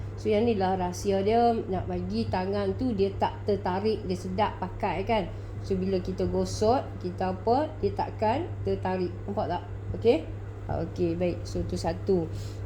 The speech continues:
Okey, sekarang ni ambil tangan ni, masukkanlah di dalam lubang ketiak ni. Ha, masuk dalam lubang ketiak ni. Lepas tu, untuk bahagian badan ni, cari bahagian depan. Okey.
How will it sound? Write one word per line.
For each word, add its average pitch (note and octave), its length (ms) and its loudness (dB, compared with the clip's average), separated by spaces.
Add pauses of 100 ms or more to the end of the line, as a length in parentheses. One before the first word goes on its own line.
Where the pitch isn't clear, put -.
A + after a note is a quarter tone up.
Okey, E3+ 80 -2
sekarang G3 400 0
ni B3 160 4
ambil F#3 320 -2
tangan F#3 400 0
ni, C4 240 4
masukkanlah A3+ 800 0
di F3+ 160 -4
dalam G3+ 480 2 (240)
lubang E3+ 480 -2
ketiak F#3+ 400 -2
ni. A#3 480 0 (420)
Ha, F3+ 320 0
masuk F#3+ 640 4
dalam F#3 240 2
lubang F3+ 240 -2
ketiak - 320 -2
ni. A#3+ 320 4 (400)
Lepas C#4+ 400 0
tu, B3 80 4
untuk G#3+ 320 2
bahagian G#3 400 4
badan F#3+ 480 2
ni, G#3 240 4
cari A3 400 2
bahagian F#3+ 400 0
depan. G3+ 480 2 (480)
Okey. A#3+ 400 6